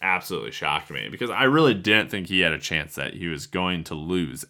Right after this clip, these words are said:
at all. Like, it wasn't even close. But when I went to bet on election night, he was behind, and, you know, they got some votes out of Lynn County that had taken a while. But seriously, I, like, that, I think that's really the thing, is I really never thought Rob Sand had a chance at losing. And he almost,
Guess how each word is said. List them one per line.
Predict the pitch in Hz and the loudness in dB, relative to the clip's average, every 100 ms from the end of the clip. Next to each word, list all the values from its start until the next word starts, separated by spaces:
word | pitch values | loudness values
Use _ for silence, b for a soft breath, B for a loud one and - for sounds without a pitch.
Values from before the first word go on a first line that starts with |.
| - | -8
at | 76 71 | -6 -4
all. | 69 - - | -6 -8 -10
Like, | - 98 | -4 0
it | 98 | 0
wasn't | 104 113 107 | 2 2 2
even | 90 | -2
close. | 85 87 71 | -4 -6 -4
But | 95 | -4
when | 104 104 | 0 4
I | |
went | 110 117 | 4 4
to | 110 | 4
bet | 110 | 4
on | 98 | 4
election | 95 95 87 | 2 -2 -4
night, | 85 65 | -6 -4
he | 95 | -6
was | 87 | -6
behind, | 82 - 82 64 65 | -6 -4 -2 -4 -8
and, | 64 69 - | -12 -16 -12
you | 90 | -8
know, | 76 73 | -8 -8
they | 82 80 - | -10 -10 -4
got | 87 73 | -2 -2
some | 80 | -8
votes | 76 85 82 | -6 -6 -4
out | 73 | -6
of | 73 | -6
Lynn | 76 71 | -10 -8
County | 95 87 73 | -4 -4 -4
that | 73 71 _ | -10 -12 _
had | - 76 | -16 -12
taken | 82 76 76 | -8 -8 -8
a | 69 | -8
while. | 73 65 - b b b b b b | -8 -10 -16 b b b b b b
But | - | -2
seriously, | 110 143 92 78 71 | 6 6 6 0 2
I, | 90 104 85 | 6 6 4
like, | 113 110 80 _ _ _ _ _ - | 4 4 2 _ _ _ _ _ 2
that, | 131 143 | 6 8
I | 151 | 8
think | 165 127 | 6 6
that's | 143 156 | 4 4
really | 143 117 135 139 120 | 0 2 6 6 6
the | 104 | 4
thing, | 135 110 | 0 -2
is | 80 | -4
I | - | 0
really | 117 127 147 | 4 6 6
never | 110 107 101 | 4 2 4
thought | 104 | 4
Rob | 98 92 | 6 2
Sand | 85 87 | 2 -2
had | 82 | -2
a | 76 | -4
chance | - 73 71 | -6 -8 -8
at | - | -16
losing. | 60 - 50 - _ _ - | -18 -20 -20 -20 _ _ -10
And | 87 | 0
he | 117 | 2
almost, | 110 120 113 92 80 | 4 4 4 2 -4